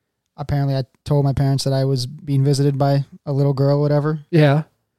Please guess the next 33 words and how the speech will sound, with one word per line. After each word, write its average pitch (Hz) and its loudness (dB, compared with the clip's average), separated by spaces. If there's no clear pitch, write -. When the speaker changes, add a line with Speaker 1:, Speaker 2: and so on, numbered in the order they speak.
Speaker 1:
And 139 -2
apparently 143 0
there 139 -6
was, 135 -2
like, 131 -4
a 135 -4
house 131 -4
nearby 131 -4
that 127 -6
had 131 -6
a 131 -6
girl 131 -4
that 127 -6
died 127 -4
in 127 -4
it 127 -4
or 127 -6
something 127 -6
like 131 -8
that. 127 -8
But 127 -4
Speaker 2:
Uh-huh. 123 2
Speaker 1:
I 151 -6
don't 151 -2
w-, 147 -4
really 156 2
recall 143 -2
that 139 -2
at 135 -2
all. 139 -2
Um, 160 -2
my 156 -6
mom's 151 0